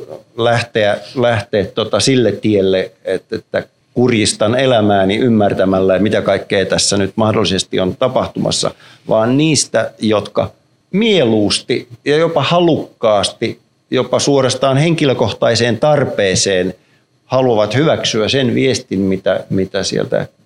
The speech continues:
kiistäjien puolelta tulee. Niin siinähän tavallaan on tämmöiset niinku yhdistyvät edut kyseessä, että, että ne, jotka haluaa jonkun viestin lähettää omien intressiensä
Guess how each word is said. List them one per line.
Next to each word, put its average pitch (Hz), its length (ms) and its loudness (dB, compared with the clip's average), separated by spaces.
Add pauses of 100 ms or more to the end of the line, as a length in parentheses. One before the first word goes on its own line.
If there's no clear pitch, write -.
kiistäjien 95 800 0 (460)
puolelta 90 600 0 (760)
tulee. 92 500 2 (880)
Niin 113 400 0 (640)
siinähän 185 360 2
tavallaan 196 480 2
on 156 100 0
tämmöiset 156 340 0
niinku 165 220 -2
yhdistyvät 160 720 0
edut 156 600 -2 (300)
kyseessä, 135 720 0
että, - 220 -4
että - 200 -6
ne, 143 140 2
jotka 127 560 -2 (240)
haluaa 143 800 2
jonkun 127 300 0
viestin 131 420 0
lähettää 123 580 0
omien 120 340 2
intressiensä 107 1000 -2